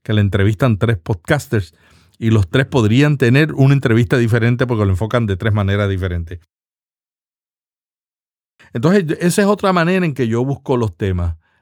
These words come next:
leyendo e inspirándome en lo que leo y buscando gente que tiene algo que decir sobre el tema. Y esto es bien común. A veces yo leo un libro y digo, "Este libro, ¿quién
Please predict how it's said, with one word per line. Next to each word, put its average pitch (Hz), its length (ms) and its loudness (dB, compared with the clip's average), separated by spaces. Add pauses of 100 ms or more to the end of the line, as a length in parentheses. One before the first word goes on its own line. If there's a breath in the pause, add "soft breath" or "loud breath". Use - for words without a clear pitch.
leyendo 117 960 0 (960)
e 135 100 0
inspirándome 139 800 0
en 160 80 0
lo 147 120 0
que 147 120 -2
leo 143 500 0
y 120 80 0
buscando 135 580 0
gente 131 560 0 (320)
que 110 160 -2
tiene 143 380 0
algo 143 300 0
que 131 120 -2
decir 110 300 0
sobre 107 260 0
el 90 80 -6
tema. 78 320 -10 (1160 soft breath)
Y 135 180 2
esto 151 180 2
es 139 80 -4
bien 156 240 2
común. 160 400 0
A 101 60 -2
veces 110 260 0
yo 135 140 2
leo 131 180 2
un 165 160 2
libro 113 460 2 (100)
y 104 180 0
digo, 110 480 -2
"Este 123 400 -2
libro, 107 560 0
¿quién 151 680 -2